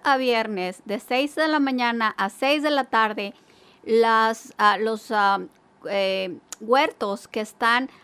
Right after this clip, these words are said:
a un cuarto de milla de escuelas o bien guarderías registradas no pueden aplicar pesticidas. Otra cosa importante es de que una vez al año, estas, ah, huertos o los dueños de estos huertos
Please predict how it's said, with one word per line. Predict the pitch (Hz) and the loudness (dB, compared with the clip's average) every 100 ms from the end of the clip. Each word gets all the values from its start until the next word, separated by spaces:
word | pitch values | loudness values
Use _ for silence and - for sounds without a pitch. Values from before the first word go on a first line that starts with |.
| - | 0
a | 202 | 2
un | 240 285 | 4 2
cuarto | 285 294 277 - 277 | 2 2 2 -2 -2
de | 233 | -2
milla | 220 226 214 202 | -4 -6 -2 -2
de | 185 196 | -2 -6
escuelas | - - - 226 233 196 180 - _ _ _ | -6 -12 -4 -2 0 -2 -4 -8 _ _ _
o | 220 214 | -2 -2
bien | 220 226 233 233 - | 0 -4 -4 -6 -8
guarderías | 220 220 208 202 202 220 226 | -2 0 0 -2 -4 -4 -4
registradas | 226 - - - 196 208 285 - - _ - | -8 -14 -16 -2 0 2 0 0 -12 _ -6
no | 233 254 | 0 0
pueden | - 254 240 240 | 0 0 2 0
aplicar | 214 208 - 190 190 | -4 -8 -6 -6 -6
pesticidas. | 202 - 196 - 175 - - - _ - _ - | -10 -12 -16 -10 -10 -10 -14 -20 _ -20 _ -8
Otra | 240 294 294 | -4 -2 0
cosa | 285 - | 0 0
importante | 285 254 233 - 262 277 330 220 | -2 0 -4 0 2 2 -2 -4
es | - 226 | -4 -4
de | 233 | -4
que | 226 220 208 - _ | -4 -4 -6 -8 _
una | 247 285 330 330 | -2 0 2 2
vez | 277 277 262 | 0 -4 -4
al | 233 | -4
año, | 208 220 320 - _ _ _ | -4 -6 -8 -10 _ _ _
estas, | 262 277 - 311 311 - | -4 -4 -2 -2 -2 -4
ah, | 233 233 220 214 208 | 2 4 4 2 2
huertos | 233 285 294 233 226 | 0 0 -2 -6 -6
o | 196 | -6
los | 202 202 - | -4 -6 -6
dueños | 214 262 269 240 | -6 -4 -4 -4
de | |
estos | 240 254 240 | -6 -6 -6
huertos | 226 247 - 208 | -2 -2 -4 -12